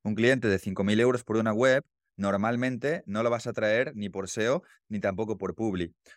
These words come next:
Lo vas a traer por tráfico de referidos, cuando, o, o, o tráfico de tu marca personal, o si forma parte de tu lista de suscriptores, porque a lo mejor lo has traído con seo o con publi, pero luego lo has ido creando, eh,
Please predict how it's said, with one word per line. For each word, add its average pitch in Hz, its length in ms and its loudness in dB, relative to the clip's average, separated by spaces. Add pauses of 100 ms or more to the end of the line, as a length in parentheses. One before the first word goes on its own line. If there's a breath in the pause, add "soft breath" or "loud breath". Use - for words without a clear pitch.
Lo 101 80 2
vas 104 160 4
a 120 60 2
traer 120 280 4
por 117 160 -4
tráfico 117 380 -4
de 107 60 0
referidos, 92 640 -4 (240)
cuando, 98 280 0
o, 90 480 0
o, 87 80 -6 (240)
o 82 120 -8
tráfico 104 340 0
de 104 60 6
tu 98 100 0
marca 104 260 2
personal, 98 640 0
o 90 100 -12
si 90 160 -10
forma 101 280 0
parte 101 280 0
de 98 80 0
tu 101 100 -2
lista 101 200 0
de 104 80 2
suscriptores, 107 720 0 (420)
porque 117 220 -2
a 104 40 4
lo 104 60 2
mejor 127 320 -2
lo 107 60 0
has 98 80 -6
traído 101 300 -4
con 98 140 -4
seo 120 300 0
o 76 60 -6
con 101 160 -8
publi, 139 340 -6 (320)
pero 101 160 0
luego 127 520 2
lo 98 140 -4
has 98 120 -6
ido 107 160 0
creando, 107 560 0 (440)
eh, 95 580 0